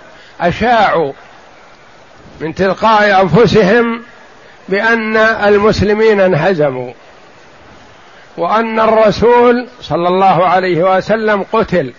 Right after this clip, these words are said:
وأن المشركين انتصروا وأسروا عددا كبيرا من المسلمين. أشاعوا هذا بناء على أفكارهم الخبيثة والسيئة، لما نظروا إلى الجيشين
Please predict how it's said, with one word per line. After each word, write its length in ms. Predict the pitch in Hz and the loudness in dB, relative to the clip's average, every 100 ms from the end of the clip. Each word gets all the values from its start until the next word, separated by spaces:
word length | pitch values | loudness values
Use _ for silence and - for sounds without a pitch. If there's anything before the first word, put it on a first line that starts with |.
| - - - - - - - - - - - - - - - - 156 | -20 -20 -20 -20 -20 -20 -20 -20 -20 -20 -20 -20 -20 -20 -20 -16 -6
وأن 500 | 180 220 233 226 226 | -2 0 -2 -2 0
المشركين 1120 | 214 202 220 - 254 226 220 233 233 233 220 | 0 2 0 0 -4 -4 -2 2 4 2 0
انتصروا 960 | 208 208 180 202 214 180 160 147 131 - - - - - - - - - - | -4 -2 -2 0 0 0 0 -2 -4 -10 -20 -20 -20 -20 -20 -20 -20 -20 -10
وأسروا 760 | 170 180 240 - 220 226 208 185 | -2 0 0 2 2 2 2 0
عددا 540 | 180 220 220 220 208 | 0 -2 -4 -6 -6
كبيرا 480 | 180 190 214 214 202 | -2 0 2 2 2
من 240 | 202 202 | 0 -2
المسلمين. 880 | 190 185 185 127 175 185 190 151 117 - - - - - | -2 -2 -2 -2 -2 -2 -2 -2 -6 -16 -20 -20 -14 -6
أشاعوا 580 | 180 214 247 202 214 185 | -4 -2 0 0 0 0
هذا 640 | 208 226 190 165 185 202 - - - - - - | 2 2 2 2 2 0 -6 -20 -20 -20 -20 -12
بناء 540 | 185 220 240 233 233 214 | -6 -4 -2 -2 -2 -2
على 380 | 208 214 208 | 0 0 0
أفكارهم 760 | 202 - 214 233 220 190 180 190 | 0 -2 0 2 2 0 -2 -4
الخبيثة 640 | 190 180 180 226 160 180 | -6 -4 -2 -2 0 0
والسيئة، 720 | 180 180 - 202 196 226 185 131 - - - - 175 | 0 0 -2 -2 -2 -2 -4 -8 -14 -20 -20 -14 -8
لما 340 | 202 208 214 | -4 -2 0
نظروا 480 | 220 247 240 240 226 | 0 0 0 2 2
إلى 240 | 233 214 | 2 4
الجيشين 1040 | 208 190 214 175 175 240 214 202 214 220 | 2 2 2 2 2 2 4 2 0 -6